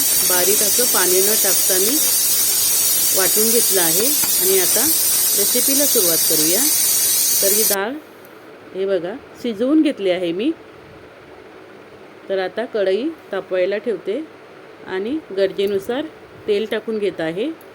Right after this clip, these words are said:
तर तुम्ही कमी जास्त असेल डाळ त्या हिशोबाने तुम्ही तेल टाकू शकता.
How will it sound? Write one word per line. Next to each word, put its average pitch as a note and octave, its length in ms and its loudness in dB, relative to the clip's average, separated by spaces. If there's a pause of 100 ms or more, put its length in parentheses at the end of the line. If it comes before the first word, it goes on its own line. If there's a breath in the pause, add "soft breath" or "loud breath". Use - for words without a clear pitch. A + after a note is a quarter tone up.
(1400)
तर A3 40 -2
तुम्ही B3 360 -4
कमी A3+ 280 0
जास्त A#3 300 -2
असेल A#3 400 0
डाळ G3 240 -2 (220)
त्या A3+ 80 -2
हिशोबाने G3 600 -2 (720)
तुम्ही G3+ 180 -2
तेल A#3+ 360 2 (180)
टाकू G3+ 320 -2
शकता. G#3 380 -6